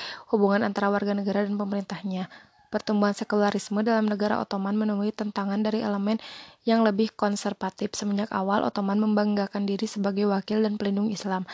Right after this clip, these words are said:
Utsman mampu menjadi gazi populer dengan memimpin serangan Islam melawan kekaisaran Bizantium Kristen. Mehmed dua memenuhi ramalan Nabi tentang mengislamisasikan Konstantinopel. Salim satu membawa kehalifan ke Istanbul.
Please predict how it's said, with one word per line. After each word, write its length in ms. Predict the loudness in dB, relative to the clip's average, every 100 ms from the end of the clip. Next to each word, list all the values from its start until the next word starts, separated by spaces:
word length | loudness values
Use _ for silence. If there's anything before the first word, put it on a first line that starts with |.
| -16 -16 -18 -4
Utsman 320 | -2 2 4
mampu 320 | 6 4 2 2
menjadi 320 | 2 2 4
gazi 320 | 2 2 0
populer 400 | 0 2 2 2
dengan 240 | 2 2
memimpin 400 | 2 0 -2 -6
serangan 320 | -4 -4 -2 -4
Islam 320 | -4 -2 0
melawan 240 | 0 -2
kekaisaran 560 | -4 -4 -4 -2 -2 -2
Bizantium 400 | -2 -2 -4 -6
Kristen. 480 | -6 -6 -6 -6 -8 -16 -14 -4
Mehmed 320 | 0 0 2
dua 160 | 2 4
memenuhi 400 | 4 4 2 2
ramalan 400 | 2 2 0 0
Nabi 240 | 0 -2
tentang 320 | -2 -4 -4 -10 -18 -16 -2
mengislamisasikan 960 | 2 2 0 0 0 0 0 -2 0 0
Konstantinopel. 960 | 0 -2 -2 -2 -2 -2 -2 0 0
Salim 320 | 0 0 0 -2
satu 240 | 0 2
membawa 320 | 2 2 0
kehalifan 480 | 0 0 0 -2 -4
ke 160 | -6 -8
Istanbul. 480 | -6 -6 -2 -4